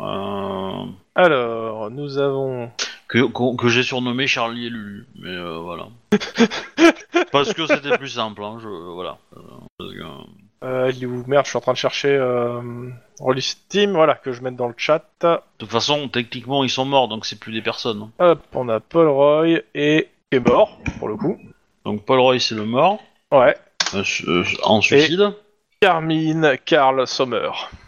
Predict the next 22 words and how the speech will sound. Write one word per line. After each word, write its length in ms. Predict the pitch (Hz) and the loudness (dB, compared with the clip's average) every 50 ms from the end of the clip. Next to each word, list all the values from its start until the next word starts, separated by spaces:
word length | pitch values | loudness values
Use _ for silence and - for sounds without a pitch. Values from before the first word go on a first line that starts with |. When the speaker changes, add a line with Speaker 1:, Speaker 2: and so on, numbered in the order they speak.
| _ _ _ _ _ _ | _ _ _ _ _ _
Speaker 2:
Et 140 | - 143 143 | 4 4 6
les 100 | 139 135 | 4 2
deux 180 | - - 180 165 | 2 0 0 2
patrons 560 | - 175 156 - - - 151 147 156 160 151 | 4 2 2 2 0 -4 -4 -4 -2 -2 0
de, 80 | 135 | 2
euh, 600 | 135 131 131 127 127 120 120 117 117 117 113 113 113 110 110 107 _ _ _ _ _ _ _ _ | 4 4 4 6 6 6 6 6 4 4 2 0 -4 -10 -14 -20 _ _ _ _ _ _ _ _
<coughs> 560 | - - - - - - 285 - - - - | 4 4 4 2 0 -2 -6 -6 -8 -6 -6
pardon. 340 | - 196 143 127 - 113 107 _ _ _ _ - - - - - _ _ _ - | -6 -6 -6 -8 -12 -16 -20 _ _ _ _ -20 -20 -20 -20 -20 _ _ _ -2
C'est 60 | 156 | -2
les 60 | 147 | 0
deux 120 | 151 170 165 | 0 -2 2
patrons, 460 | - 156 143 - - 151 147 147 143 139 131 127 | 2 2 0 0 -4 -6 -4 -2 -2 -2 0 0
euh, 440 | 123 120 120 117 117 117 113 113 - - - - - - 135 - _ _ _ _ - | 0 0 0 0 0 -2 -2 -4 -6 -8 -10 -12 -12 -16 -20 -20 _ _ _ _ 2
ah. 180 | 131 - - - - | 2 2 2 0 0
Speaker 1:
C'est, 280 | 107 104 101 92 95 101 | 2 2 4 2 4 4
c'est 180 | - - 110 | 2 2 2
un 140 | 110 110 - | 0 0 2
homme 200 | 180 214 233 240 | 2 2 2 0
ou 40 | 220 | 0
une 120 | 185 151 | -2 0
femme, 260 | - 160 160 160 165 | 0 0 0 0 0
Carmine ? 520 | 147 147 131 123 127 135 135 123 107 95 | 2 2 2 2 0 -2 -4 -6 -6 -8